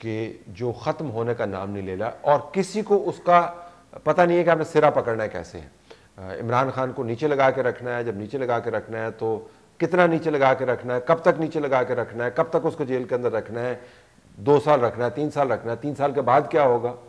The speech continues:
अगर तवील मुद्दत उसको सज़ा देनी है तो उसकी बुनियाद क्या बनेगी? आप उसको sustain कर पाएंगे या कर पाएंगे? अदालतों का mood अपनी जगह पर, अ, आपको नज़र आ रहा है,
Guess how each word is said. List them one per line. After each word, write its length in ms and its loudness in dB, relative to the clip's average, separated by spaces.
अगर 260 0
तवील 380 -4
मुद्दत 400 -4
उसको 200 -10
सज़ा 300 0
देनी 300 -2
है 100 -2
तो 160 -4
उसकी 320 -10
बुनियाद 420 2
क्या 160 4
बनेगी? 440 -2
आप 200 -2
उसको 180 -10
sustain 400 -6
कर 160 -4
पाएंगे 380 -4
या 180 -4
कर 160 -6
पाएंगे? 420 -4
अदालतों 420 4
का 100 2
mood 240 0
अपनी 260 -6
जगह 200 2
पर, 180 -2
अ, 500 -10
आपको 300 -4
नज़र 240 -2
आ 100 0
रहा 180 -2
है, 140 -8